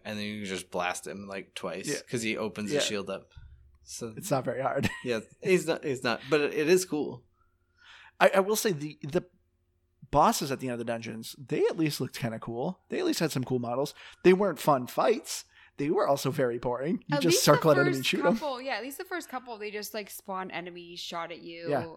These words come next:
Speaker 3: and that was it.
Speaker 2: That's honestly what
Speaker 3: Nothing
Speaker 2: they
Speaker 3: really
Speaker 2: all do.
Speaker 3: special.
Speaker 2: There's one of 'em that was slightly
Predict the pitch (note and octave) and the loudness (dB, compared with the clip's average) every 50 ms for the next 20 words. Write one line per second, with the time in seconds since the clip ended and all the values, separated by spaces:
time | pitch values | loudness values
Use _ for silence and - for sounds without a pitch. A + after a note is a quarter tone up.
0 | - - F#3 F#3 - C#3+ D#3+ F3 F3 F3 E3+ D#3+ - - _ D3+ C#3 C#3 C#3 - | -14 -14 -12 -10 -10 -10 -10 -12 -12 -12 -12 -12 -14 -10 _ -4 -4 -2 0 2
1 | D3+ D3 D3+ D3+ D3+ D3+ D3 C3+ C3+ A#2+ C3+ C3 B2 B2+ B2 B2 B2 A#2+ - A#2 | 2 2 2 2 0 0 0 0 0 2 0 0 0 0 -2 -2 -2 -2 -4 -4
2 | A#2 A2+ E3+ E3 E3 E3+ E3+ - _ _ _ _ - D#3 D#3+ - B2+ A2+ B2+ C#3+ | -4 -6 -8 -10 -14 -18 -20 -20 _ _ _ _ -4 -2 -2 -2 -4 -2 0 2
3 | D3+ D#3 D3 A#2 C#3 A#2+ A#2 A#2 A#2 B2 A#2+ A#2+ - - - _ - - - - | 2 2 2 0 -2 -4 -4 -4 -4 -4 -4 -4 -8 -10 -14 _ -14 -8 -6 -4
4 | - - - - C3 B2 C3+ C#3 C#3 - C#3 C3 | -4 -4 -4 -4 -4 -2 -2 -2 -2 -2 -4 -6